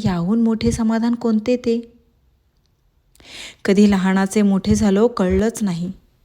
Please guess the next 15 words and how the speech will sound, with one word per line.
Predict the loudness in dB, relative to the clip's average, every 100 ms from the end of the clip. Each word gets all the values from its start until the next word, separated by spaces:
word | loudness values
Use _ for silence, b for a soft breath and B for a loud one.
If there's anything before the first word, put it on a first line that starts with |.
| _ _ _ B B B B 2
कधी | 2 2
लहानाचे | 2 2 0 2 2
मोठे | 2 2 0
झालो, | 2 2 2
कळलंच | 2 2 2 0 0
नाही. | 0 2 0 -2 B B B B -2
मनातली | 0 0 -2 -2 0
ओढ | 2 2 2
आणि | 2 0
भेटण्याची | 0 -2 -2 -2 -2 -4
आतुरता | -4 -4 -4 -4 -6 -6
सांगून | -4 -2 -2 -2
जाते | -2 -4 -4
बरंच | -2 -4 -6
काही. | -8 -8